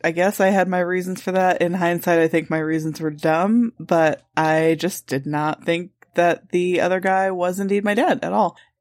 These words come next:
And I got a bug up my butt to figure it out. And I was like, Listen,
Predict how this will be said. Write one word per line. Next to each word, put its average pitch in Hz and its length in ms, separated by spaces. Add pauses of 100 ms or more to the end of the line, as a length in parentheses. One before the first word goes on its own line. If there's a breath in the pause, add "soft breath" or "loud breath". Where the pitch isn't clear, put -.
And 185 580
I 165 160
got 165 200
a 156 380
bug 175 280
up 190 120
my 233 140
butt 196 240
to 202 80
figure 190 360
it 240 60
out. 185 320 (220)
And 165 400
I 160 120
was 170 180
like, 170 200
Listen, 220 440